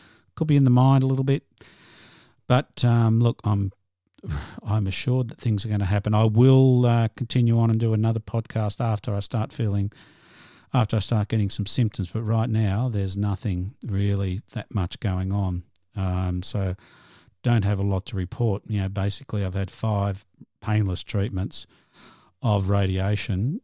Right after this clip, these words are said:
Um, as I said to you before, they're higher dose radiation because we're using, um, that's why I've had the gold, that's why I've had the gold seeds inserted. But, you know, I think about h-,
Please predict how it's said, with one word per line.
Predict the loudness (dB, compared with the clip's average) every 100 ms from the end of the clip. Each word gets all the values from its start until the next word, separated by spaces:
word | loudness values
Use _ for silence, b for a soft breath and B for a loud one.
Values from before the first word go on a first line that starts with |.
| -6
Um, | -4 -2 -4 -4 -6 -10 _ _
as | -8 -8
I |
said | -6 -6 -8 -8
to | -10
you | -10
before, | -8 -6 -4
they're | -6
higher | -4 -2 -2 -2
dose | -2 -4 -4
radiation | -6 -4 -6 -6 -6 -6 -6 -6
because | -8 -8 -10 -10
we're | -10
using, | -8 -8 -8 -10 -10 -10
um, | -12 -14 B B B B B
that's | -12 -10
why | -10 -10
I've | -10
had | -10
the | -10
gold, | -8 -8 -10
that's | -10
why | -10
I've | -8
had | -10
the | -10
gold | -10 -8 -8
seeds | -8 -6 -6 -8
inserted. | -10 -8 -8 -8 -8 -10 B B B B B B B B B -6
But, | -6 _ _ -2
you | 0
know, | 2 -2 -8 _
I | -4
think | 0 0 0
about | 0 -2 -4 _ _ _ _ _ _ _ _ _
h-, | -12